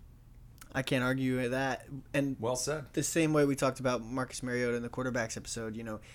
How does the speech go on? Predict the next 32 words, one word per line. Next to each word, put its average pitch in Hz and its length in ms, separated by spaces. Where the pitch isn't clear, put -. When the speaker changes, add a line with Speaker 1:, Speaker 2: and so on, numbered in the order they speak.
Speaker 1:
he's 123 180
not 123 220
turning 120 220
the 117 80
ball 117 240
over 113 180
in 113 60
the 113 100
red 110 220
zone. 110 260
And 120 80
Eric 120 280
Decker's 117 340
red 113 160
zone 113 140
efficiency 110 640
is 104 260
to - 120
be 107 120
reckoned 107 320
with. 92 200
Speaker 2:
Number 170 220
twenty-seven, 170 680
or 135 80
sorry, 143 260
number 156 160
twenty-six. - 840
Speaking 185 600
of 156 80
the 143 80
Denver 143 280
Broncos, 120 800